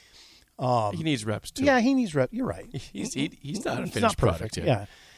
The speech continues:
Speaker 1: So they're getting a ton of reps, but, man, I would tell, if I was Frost, if I was Scott Frost, the C E O, I'd be watching that closely. I mean, 'cause,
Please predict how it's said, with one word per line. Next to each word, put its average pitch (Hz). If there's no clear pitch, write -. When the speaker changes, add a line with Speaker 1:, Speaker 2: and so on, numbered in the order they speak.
Speaker 1:
So 185
they're 175
getting 226
a 170
ton -
of 139
reps, 185
but, 131
man, 175
I 170
would 208
tell, 180
if -
I 185
was 175
Frost, 170
if -
I 202
was 202
Scott 170
Frost, 95
the -
C 131
E 101
O, -
I'd 277
be 294
watching 156
that 107
closely. -
I 139
mean, 151
'cause, 151